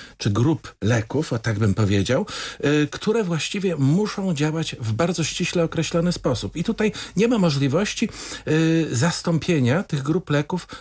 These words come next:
chociażby właśnie suplementami. Natomiast te suplementy mogą w istotny sposób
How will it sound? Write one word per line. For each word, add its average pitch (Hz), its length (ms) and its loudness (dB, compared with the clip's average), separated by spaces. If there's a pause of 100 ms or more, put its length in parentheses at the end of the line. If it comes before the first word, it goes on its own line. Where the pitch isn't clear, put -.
chociażby 160 540 0
właśnie 135 360 0
suplementami. 165 800 0 (640)
Natomiast 160 680 2
te 165 80 0
suplementy 143 600 2
mogą 156 280 2
w 127 60 0
istotny 220 500 -2
sposób - 640 -2